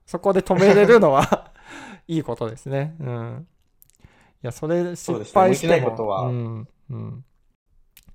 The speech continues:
Speaker 2: そうですよね。
Speaker 1: うん。いや、人によっては失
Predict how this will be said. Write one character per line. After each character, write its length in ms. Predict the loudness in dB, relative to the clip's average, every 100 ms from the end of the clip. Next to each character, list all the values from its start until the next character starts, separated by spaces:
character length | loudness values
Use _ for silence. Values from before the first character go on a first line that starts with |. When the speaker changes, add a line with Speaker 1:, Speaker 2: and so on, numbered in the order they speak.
| _ _ _
Speaker 2:
そ 200 | -6 -4
う 40 |
で 60 | -4
す 100 | -14
よ 60 | -16
ね。 440 | -14 -8 -6 -4
Speaker 1:
う 100 | -6
ん。 0 | -10
い 40 | -8
や、 140 | -6
人 260 | -6 -2 0
に 80 | 0
よ 80 |
っ 100 | -2
て 100 | -2
は 80 | -4
失 200 | -6 -10